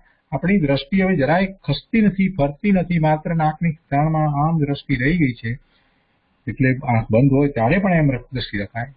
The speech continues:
કદાચ નેત્ર ઢળેલા હોય અને એમ હોય તો પણ,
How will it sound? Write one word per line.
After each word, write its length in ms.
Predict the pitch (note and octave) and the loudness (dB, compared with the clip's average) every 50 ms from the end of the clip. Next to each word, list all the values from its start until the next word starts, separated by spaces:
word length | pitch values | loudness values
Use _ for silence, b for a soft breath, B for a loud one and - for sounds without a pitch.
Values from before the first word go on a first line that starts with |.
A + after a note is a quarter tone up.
| _ | _
કદાચ 280 | G#2+ G#2 B2+ C#3+ D#3 D3+ - - _ _ _ _ _ _ _ _ _ _ - G2+ G2+ G#2 G#2 - - _ _ _ _ _ - | -6 -2 0 0 0 0 -2 -8 _ _ _ _ _ _ _ _ _ _ -4 -2 -2 -2 -4 -6 -14 _ _ _ _ _ -2
નેત્ર 340 | A2+ A#2+ A#2 - - D3+ D#3 | -2 -2 0 2 2 2 2
ઢળેલા 520 | C3 - G2+ G2+ A2+ C3 D3 E3 F3 F3 | 2 0 -2 0 2 2 4 4 4 2
હોય 340 | D#3 D3 E3 F3+ F#3 F3+ E3 | 2 2 2 2 2 0 -2
અને 320 | E3 E3+ - D#3 D3 E3 F3+ | -4 -6 -6 -4 -2 0 0
એમ 260 | F#3 F3 F3 F3+ D3 | 2 2 2 2 2
હોય 220 | C3 E3 F3 F3 | 2 2 0 0
તો 200 | F3 F3 G3+ G#3 | 0 -2 -4 -4
પણ, 260 | A#3 - - G2+ F#2 | -4 -4 -6 -6 -6